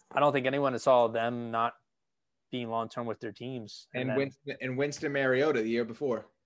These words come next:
Speaker 1: Yeah.
Speaker 2: One two.
Speaker 1: That's crazy.
Speaker 2: You know, top, and, you know, and that's, and that's why I talk about, like,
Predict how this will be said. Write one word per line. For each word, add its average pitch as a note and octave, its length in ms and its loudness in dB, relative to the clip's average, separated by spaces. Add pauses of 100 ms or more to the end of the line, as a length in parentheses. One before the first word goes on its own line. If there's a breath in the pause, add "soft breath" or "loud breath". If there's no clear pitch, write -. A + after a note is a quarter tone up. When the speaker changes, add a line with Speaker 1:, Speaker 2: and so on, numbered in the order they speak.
(100)
Speaker 1:
Yeah. B2+ 260 6 (720)
Speaker 2:
One B2 240 -4
two. B2+ 280 0 (580)
Speaker 1:
That's - 140 -4
crazy. G#2+ 460 -6 (640)
Speaker 2:
You A#2 100 -8
know, A#2 120 0
top, C3 340 -2
and, C3 200 -4
you C#3+ 80 -6
know, C#3 100 -2
and B2+ 100 -2
that's, C3 260 -2
and C3+ 140 -4
that's D#3 260 0
why F3 140 2
I - 20 2
talk D3 340 0
about, A2+ 240 0
like, G#2 240 -6